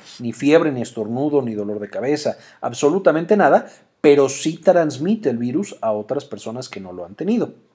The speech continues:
En segundo lugar, esto no se ha reportado, pero sería lógico y, y pasa con otras infecciones, las personas cuyo sistema inmunológico no funciona bien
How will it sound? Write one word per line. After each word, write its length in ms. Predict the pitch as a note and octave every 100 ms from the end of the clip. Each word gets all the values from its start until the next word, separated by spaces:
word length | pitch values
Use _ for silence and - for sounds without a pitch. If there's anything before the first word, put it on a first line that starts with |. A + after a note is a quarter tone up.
| _ _ _ _ _ _ _ G#3
En 160 | G3+
segundo 400 | G#3 G#3 A#3 B3+
lugar, 380 | B3+ G3 E3+ D#3+ C3+
esto 340 | C3+ E3 -
no 280 | C3+ C#3 C3
se 120 | D3+
ha 80 | B2+
reportado, 600 | D3 D3+ - G#3+ F3 G#3+
pero 260 | D3 F#3 A#3+ - _
sería 460 | - C3 C#3+ D3 -
lógico 560 | C#3+ D#3 E3+ G3 F#3+
y, 60 | C3+
y 180 | B2+ B2
pasa 380 | - D#3 D#3 D#3+
con 140 | A2+
otras 340 | A#2 A#2 C3 D#3
infecciones, 640 | D3 F3 A3 F3 C#4 - - _
las 160 | C3 B2+
personas 480 | - C3+ D#3+ E3+ D#3
cuyo 300 | C#3+ C3 B2
sistema 440 | - A#2 D3+ C#3+
inmunológico 720 | C#3+ D3 D3+ F3 F3 - G2+
no 240 | A2 B2 C3
funciona 540 | C3+ B2+ D3+ D3 F#3
bien 320 | F3+ G#3 A3